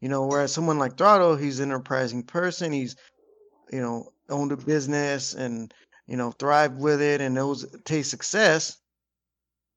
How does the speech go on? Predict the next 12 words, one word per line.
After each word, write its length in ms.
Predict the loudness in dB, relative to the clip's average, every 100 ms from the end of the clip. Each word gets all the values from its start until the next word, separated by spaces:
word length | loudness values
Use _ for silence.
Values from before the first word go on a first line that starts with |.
| _
And 340 | -4 -4 -6 -6
who 140 | -4
has, 180 | -4 -4 -16 -10
has 80 |
a 40 | -6
little 180 | -2 -2
bit 100 | -2
more, 160 | -2
am-, 180 | -2 -4
you 100 | -6
know, 140 | -6 -4
ambition 680 | -6 0 0 0 -4 -6